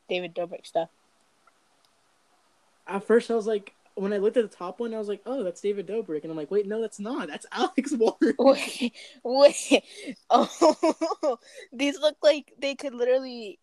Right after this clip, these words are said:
Speaker 1: 'cause the only difference is that David is in every single one of his thumbnails.
Speaker 2: Yeah.
Speaker 1: And this
Speaker 2: Like, the one he uses are, like, of the old vlog. <laughs>
Speaker 1: Yeah. <laughs> These are, like, old David Dobrik.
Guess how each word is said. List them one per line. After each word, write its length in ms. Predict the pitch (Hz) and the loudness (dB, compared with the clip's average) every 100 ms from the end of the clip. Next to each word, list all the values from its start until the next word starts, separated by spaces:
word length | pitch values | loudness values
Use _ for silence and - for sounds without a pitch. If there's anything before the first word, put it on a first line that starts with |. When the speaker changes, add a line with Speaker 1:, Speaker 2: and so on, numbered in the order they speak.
| _ - | _ -6
Speaker 1:
'cause 180 | 269 | -2
the 80 | 277 | -2
only 240 | 269 294 311 | -2 -6 -4
difference 380 | 269 277 240 | -4 -4 -12
is 120 | 233 208 | -8 -4
that 220 | 208 202 | -6 -4
David 380 | 190 208 226 214 | -6 -2 -2 -4
is 140 | 202 | -6
in 160 | 185 175 _ | -10 -12 _
every 320 | 185 185 214 214 | -2 -2 -2 -6
single 500 | - 208 196 190 175 | -10 -12 -6 -4 -2
one 340 | 185 175 170 - | -4 -6 -6 -4
of 160 | 170 | -2
his 200 | 160 165 - | -4 -4 -4
thumbnails. 760 | 185 180 151 - - - - _ _ _ _ _ _ | -4 -4 -8 -8 -12 -16 -20 _ _ _ _ _ _
Speaker 2:
Yeah. 340 | 208 262 143 127 170 _ _ | -4 -2 -4 -8 -14 _ _
Speaker 1:
And 160 | 208 208 | -2 4
this 260 | 214 233 196 | 2 2 0
Speaker 2:
Like, 180 | 214 - | 0 4
the 140 | 226 | 2
one 140 | 202 - _ _ _ _ - | 2 -6 _ _ _ _ -16
he 60 | |
uses 320 | 196 240 277 247 | -12 -8 -8 -8
are, 160 | 208 | -6
like, 220 | 214 208 - _ _ _ _ _ | -4 -6 -8 _ _ _ _ _
of 140 | 185 175 | -10 -10
the 120 | 233 | -8
old 300 | 160 180 156 | -6 -6 -6
vlog. 260 | 147 117 110 | -10 -10 -12
<laughs> 140 | 165 240 | -10 0
Speaker 1:
Yeah. 400 | 226 254 233 277 | 6 6 6 4
<laughs> 680 | 339 311 311 277 - 226 185 - 392 - - - | 6 6 4 4 0 -2 -4 -6 -18 -20 -18 -6
These 120 | 254 | -4
are, 100 | 302 | 0
like, 220 | 302 240 - | 0 -2 -4
old 300 | 208 202 202 | -4 -2 -2
David 280 | 190 185 185 | -6 -12 -12
Dobrik. 260 | 269 320 | -12 -10